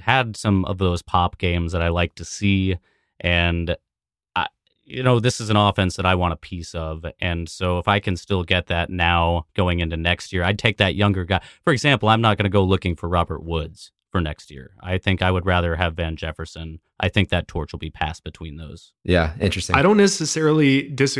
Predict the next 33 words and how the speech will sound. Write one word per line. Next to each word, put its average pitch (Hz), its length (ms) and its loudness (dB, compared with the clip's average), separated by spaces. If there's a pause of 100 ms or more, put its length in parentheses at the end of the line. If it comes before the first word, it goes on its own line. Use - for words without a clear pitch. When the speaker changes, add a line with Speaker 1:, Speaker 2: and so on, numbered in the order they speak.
(120)
Speaker 3:
I've 135 160 0
been, 139 380 2 (180)
you 127 120 2
know, 117 160 0
historically 120 580 0
kind 123 200 -2
of 113 80 -4
an 113 100 -4
anti-Van 117 600 -2
Jefferson 120 540 -4
person, 131 540 0
but 113 280 -2 (600)
at 123 140 0
least 147 380 4
recently, 156 640 2
Sean 135 340 0
McVay 123 440 2
has 117 280 0
gone 123 340 0
back 123 280 -2
to 131 220 0
his 117 280 4
eleven 120 540 0
personnel 120 840 -2 (120)
roots, 127 720 0
and 120 320 -2
Van 123 340 0
Jefferson 143 460 0
has 110 180 -2
been 110 220 -2
out 131 260 -2
there 101 240 -6
for, 101 320 -6